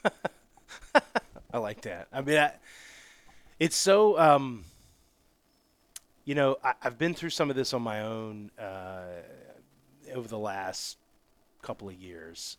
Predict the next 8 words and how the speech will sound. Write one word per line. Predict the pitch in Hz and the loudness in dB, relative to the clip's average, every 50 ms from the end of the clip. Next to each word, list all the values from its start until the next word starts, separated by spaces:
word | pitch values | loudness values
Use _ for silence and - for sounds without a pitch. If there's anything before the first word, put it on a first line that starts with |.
| _ - | _ -10
Um, | 107 98 92 90 90 90 87 87 _ _ _ _ - - _ _ _ _ _ - | -8 -8 -8 -8 -12 -14 -18 -20 _ _ _ _ -20 -20 _ _ _ _ _ -14
you | 117 | -12
know, | 98 95 95 98 - | -12 -12 -12 -8 -6
big | 143 151 147 | -6 -6 -4
changes | - - - 117 113 113 107 113 104 104 | -6 -8 -6 -6 -8 -8 -10 -10 -12 -12
in | 104 | -10
my | 101 101 101 101 | -10 -8 -10 -10
career. | - - 101 92 92 92 92 92 92 90 87 | -10 -14 -16 -14 -14 -14 -12 -14 -14 -14 -16